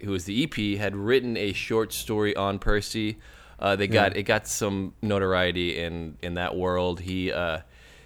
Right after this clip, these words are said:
Speaker 1: he actually got somebody from, uh, what was it from? Not N P T, no, uh, I'm sorry. Uh, N P R, like,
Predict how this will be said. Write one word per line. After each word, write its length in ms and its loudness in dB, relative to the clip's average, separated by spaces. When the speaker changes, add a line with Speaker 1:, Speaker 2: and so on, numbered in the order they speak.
Speaker 1:
he 160 0
actually 240 0
got 260 2
somebody 460 0
from, 680 -4
uh, 520 -2
what 320 -18
was 140 -20
it 60 -18
from? 420 -20
Not 120 -18
N 100 -14
P 80 -12
T, 200 -10
no, 200 -6
uh, 340 -4
I'm 180 -10
sorry. 340 -12
Uh, 180 -6
N 100 2
P 160 6
R, 240 4
like, 160 -4